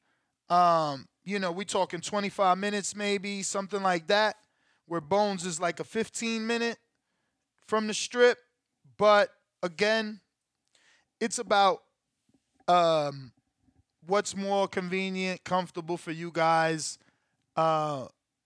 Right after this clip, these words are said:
and aesthetically, look what looks well. You know, w-, visually, what's gonna look good on camera. You know, when you package this up and you wanna show your relatives and your loved ones what you did,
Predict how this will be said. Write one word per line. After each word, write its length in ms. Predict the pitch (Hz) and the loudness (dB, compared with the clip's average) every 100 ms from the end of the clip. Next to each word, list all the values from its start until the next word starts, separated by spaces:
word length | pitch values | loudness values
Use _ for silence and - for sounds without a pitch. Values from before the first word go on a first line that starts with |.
| _ _ _ _ _ | _ _ _ _ _
and 540 | 170 170 165 156 147 127 _ _ _ _ _ _ _ _ _ - | -8 -4 -2 -4 -6 -12 _ _ _ _ _ _ _ _ _ 0
aesthetically, 680 | 185 - 214 208 180 160 156 | 0 2 2 2 0 -4 -4
look 280 | 170 175 160 | -2 -2 0
what 160 | 175 | -4
looks 320 | 175 170 - | -2 -6 -6
well. 400 | 165 170 156 127 - _ _ _ _ _ _ _ _ | 0 2 2 0 -8 _ _ _ _ _ _ _ _
You 200 | 151 156 | -10 -8
know, 100 | 151 | -8
w-, 180 | 147 165 | -8 -4
visually, 520 | 151 220 175 175 170 | 2 2 0 -2 -2
what's 240 | 170 175 | -2 -4
gonna 200 | 156 190 | -2 -2
look 280 | 185 185 156 | -2 -4 -2
good 180 | 185 185 | 0 2
on 200 | 180 175 | 2 -2
camera. 580 | - 202 190 165 139 127 _ _ _ _ | 0 0 0 -2 -8 -10 _ _ _ _
You 120 | 160 | -8
know, 120 | 175 170 | -4 -4
when 220 | 165 165 | -4 -6
you 80 | 180 | -4
package 500 | - 190 190 190 151 | 2 2 2 -6 -2
this 280 | 190 175 | -2 0
up 240 | 220 202 151 | 2 0 0
and 100 | 165 | -10
you 100 | 190 | -8
wanna 240 | 190 180 | -6 -6
show 280 | 165 - 190 | -4 -4 -4
your 180 | 180 170 | -2 -2
relatives 600 | 180 226 208 - 180 151 | 2 2 2 -4 -8 -6
and 100 | 165 | -6
your 100 | 165 | -6
loved 300 | 170 220 196 | 0 0 0
ones 320 | 180 175 151 | -2 -4 -6
what 240 | 156 185 180 | -6 -8 -8
you 60 | |
did, 460 | 156 208 208 175 | -4 2 2 0